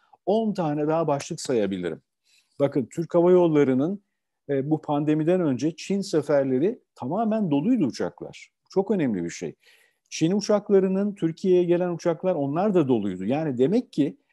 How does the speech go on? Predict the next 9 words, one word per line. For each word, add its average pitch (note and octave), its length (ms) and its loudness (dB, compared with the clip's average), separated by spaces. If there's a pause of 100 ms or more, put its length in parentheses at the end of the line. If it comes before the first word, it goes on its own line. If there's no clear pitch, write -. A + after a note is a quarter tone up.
(220)
normal D#3 440 2
şartlar E3+ 460 0
altında C3+ 500 2
seyahat, D#3+ 640 -2
e, C3+ 140 -6
kolaylıkları D3 720 0
da B2+ 80 0
sağlandığı D3+ 680 0
zaman F#3 340 -2